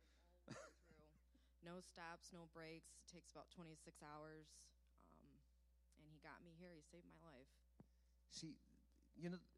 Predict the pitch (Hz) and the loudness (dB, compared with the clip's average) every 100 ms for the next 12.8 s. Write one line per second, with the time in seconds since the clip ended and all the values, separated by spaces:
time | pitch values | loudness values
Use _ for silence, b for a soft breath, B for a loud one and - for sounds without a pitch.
0 | - 147 175 - 269 381 302 240 - 175 | 2 6 8 10 12 12 12 12 12 12
1 | 170 156 131 117 - 151 143 123 98 87 | 12 12 12 12 12 12 12 12 12 10
2 | - - - - - 120 76 - - - | 4 -12 -14 -2 8 8 8 0 -8 -2
3 | - 117 139 - - b b b 131 139 | 8 10 10 8 -4 b b b 6 8
4 | - - - 135 135 143 147 120 98 - | 8 6 4 8 12 12 12 10 6 4
5 | 85 85 82 76 - - - b b b | 0 0 -4 -6 -4 -6 -6 b b b
6 | b - 107 104 123 123 120 - 104 - | b 6 10 12 12 12 12 8 4 4
7 | 131 120 127 131 120 107 - 104 117 120 | 10 12 12 12 12 12 12 12 12 12
8 | - 127 117 123 127 - 104 98 B B | 12 12 12 12 12 12 12 12 B B
9 | - - 143 147 156 131 120 117 117 - | 10 12 12 12 12 12 12 10 10 8
10 | 113 120 127 190 98 92 90 - 92 98 | 8 10 10 10 8 8 6 4 8 10
11 | 117 - 101 104 117 104 107 113 104 101 | 10 10 12 12 12 12 12 12 12 10
12 | 104 107 113 - 107 113 120 | 12 12 12 8 8 10 10